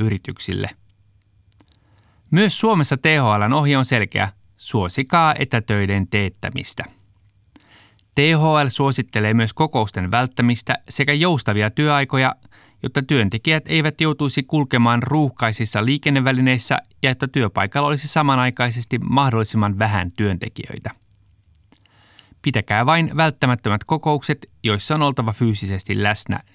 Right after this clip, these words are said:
T H L suosittaa. Etätyön määrä lisääntyy koko ajan vauhdilla. Ja mikäs siinä? Etätyö on tutkimusten mukaan tehokasta. Ihmiset saavat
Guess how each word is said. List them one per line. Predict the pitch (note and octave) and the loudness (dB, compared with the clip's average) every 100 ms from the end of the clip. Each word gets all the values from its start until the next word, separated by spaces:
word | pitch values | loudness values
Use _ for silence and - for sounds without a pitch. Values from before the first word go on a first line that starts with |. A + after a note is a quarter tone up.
| _ | _
T | G2+ | -2
H | G2 F#2 F#2+ | 0 -2 -4
L | |
suosittaa. | G#2 G#2+ G#2+ - - - A2+ _ _ _ _ _ _ _ _ _ _ _ _ _ _ _ _ _ _ - | -6 -8 -10 -12 -8 -8 -8 _ _ _ _ _ _ _ _ _ _ _ _ _ _ _ _ _ _ -8
Etätyön | E3 A3+ E3 B2+ | -2 2 4 6
määrä | B2+ C3 G#2 F2+ - | 6 4 2 -2 -4
lisääntyy | A2+ A2+ G2+ F#2 G2 - | -4 0 -2 -2 -6 -2
koko | A#2+ - - - | -4 -4 -8 -4
ajan | G2 F2+ F2+ | -4 -4 -2
vauhdilla. | F#2 F#2 - G2+ - - _ _ - _ | -4 -4 -8 -10 -12 -16 _ _ -20 _
Ja | C#3+ | 0
mikäs | D#3 A#2 - | 0 0 -2
siinä? | - C#3+ F#2 - _ _ _ _ _ _ _ - | 0 2 0 -4 _ _ _ _ _ _ _ -6
Etätyö | A2 G2+ G#2+ B2+ | -6 -4 -2 0
on | D#3 | 0
tutkimusten | D#3+ - C#3 B2 C3+ | -4 -2 -2 0 0
mukaan | C3 B2 A2+ A#2+ | 2 2 0 0
tehokasta. | A2+ F#2+ - - D2+ - _ _ _ _ _ _ _ _ | -2 -2 -8 -12 -14 -20 _ _ _ _ _ _ _ _
Ihmiset | B2+ A#2 G2+ G2+ | 2 2 2 -2
saavat | - A#2 B2+ | 0 0 0